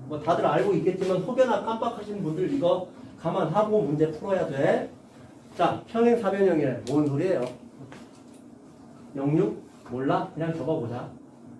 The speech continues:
이거 그림 안 그리고 풀기 어려워요. 그림 그리고 푸세요. 그림 안 그리면 헷갈려서 틀려. 일 컴마 마이, 칠 컴마 오, A 컴마 B.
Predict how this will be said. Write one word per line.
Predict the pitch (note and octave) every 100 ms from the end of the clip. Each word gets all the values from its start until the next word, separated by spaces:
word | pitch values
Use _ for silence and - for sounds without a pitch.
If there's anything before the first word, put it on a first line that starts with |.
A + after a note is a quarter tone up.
| - - -
이거 | E3+ A3+
그림 | F3+ A3+ B3
안 | F3+ D#3 E3+
그리고 | F#3 B3+ B3 A3+ G3+
풀기 | - B3+ G#3+
어려워요. | D#3 C#3+ A3+ A#3 F3 F3+
그림 | F3+ D#3+ - -
그리고 | C#3 E3 A#3
푸세요. | F3+ E3+ D3 D#3 F#3 - - - - - -
그림 | F#3 A#3
안 | D#3
그리면 | E3 G#3 D#3+
헷갈려서 | - C4+ B3 E3
틀려. | - C#3+ C#3+ - - - - - - - - -
일 | C#3+
컴마 | F#3 E3
마이, | D3 C3+ A#2+ A#2 - - - - - - - - - - -
칠 | F#3
컴마 | F3 E3+ E3
오, | C3+ C3 - - - - - - - - - - - - - - - - - - - -
A | D3 D#3+
컴마 | D#3+ D#3+
B. | B2+ C3